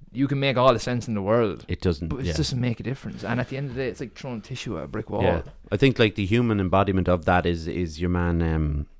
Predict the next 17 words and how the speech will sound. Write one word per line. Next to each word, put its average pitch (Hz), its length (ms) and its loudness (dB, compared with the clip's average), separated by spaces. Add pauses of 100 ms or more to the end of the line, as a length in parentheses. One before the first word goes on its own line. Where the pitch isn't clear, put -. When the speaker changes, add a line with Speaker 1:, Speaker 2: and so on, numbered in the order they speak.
(300)
Speaker 2:
uh, 80 440 -4 (400)
it's - 140 -14
like 92 100 -6
a - 40 -20
fella 107 260 6
who 98 100 4
goes 92 220 2
on 90 140 0
Rogan, 90 520 0
the, 82 380 -4 (100)
the, 80 160 -8 (100)
the - 100 -10
jiu-jitsu 90 440 -2
guy, 82 180 -2
Tenth 98 260 -4
Planet, 95 400 -2 (180)
Eddie 101 360 0